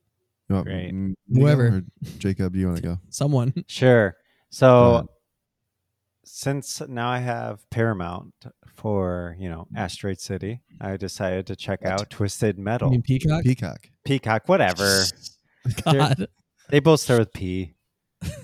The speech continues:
Speaker 3: You
Speaker 1: I
Speaker 3: start
Speaker 1: knew
Speaker 3: with
Speaker 1: how to,
Speaker 3: P.
Speaker 1: I knew how to
Speaker 2: And
Speaker 1: P.
Speaker 2: <laughs> and so I decided to watch Twisted Metal, first
Speaker 1: Ooh.
Speaker 2: episode, because, and, like, really there's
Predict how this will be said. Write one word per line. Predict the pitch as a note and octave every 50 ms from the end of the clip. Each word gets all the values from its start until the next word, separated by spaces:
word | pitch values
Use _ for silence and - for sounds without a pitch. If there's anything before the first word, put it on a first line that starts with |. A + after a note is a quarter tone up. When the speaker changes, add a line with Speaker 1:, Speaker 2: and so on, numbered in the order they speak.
| A#2 - _ _ _ -
Speaker 3:
You | - -
Speaker 1:
I | A2+ -
Speaker 3:
start | - C#3+
Speaker 1:
knew | B2+
Speaker 3:
with | B2+
Speaker 1:
how | C3
to, | C3+ C3
Speaker 3:
P. | -
Speaker 1:
I | D3 B2+ A2 A2 C#3+
knew | C#3 B2 A#2+
how | A#2 B2 C3
to |
Speaker 2:
And | - - E3+ D3 A#2+ D3+ B2+ -
Speaker 1:
P. | A#3+ F3
Speaker 2:
<laughs> | _ _ _ _ _ _ - - - - - - - - - - _ _ _ _ _ _ _ - - _ _ -
and | G#2+ A2 A2 A2 G#2+ G#2+ G#2+ G#2 G2+ G2+ G2+ G2+ G2+ G2+ G2 G2 F#2
so | - - B2+ A2+
I | A2+ G2+
decided | A2 G#2 - C3 A#2+ A#2+ A#2+
to | B2
watch | A#2+ A#2+ - - -
Twisted | - - - B2 - - - C#3 B2+
Metal, | B2+ A2+ G#2 F#2+ F#2+ G2 A2 A#2+ - _ _ _ _ _ _
first | - A2+ G#2+ G2 F#2+ G#2+
Speaker 1:
Ooh. | G2
Speaker 2:
episode, | - - - - - G#2 G2+ A2 A#2 B2 _ _ _ _ _ _ _ _ _ _ _ _ _ _ _ _
because, | G2 F#2 - G2+ G2 F#2 E2 D#2+ - - _ _ _ _ _ _ _ _ _ _ -
and, | B2+ B2 C3 C3 B2+
like, | A#2+ A#2 A2+ - - _ _ _ _ -
really | C3+ C3+ D3+ F#3 G3+ F#3 F3
there's | E3 D#3 D3 C3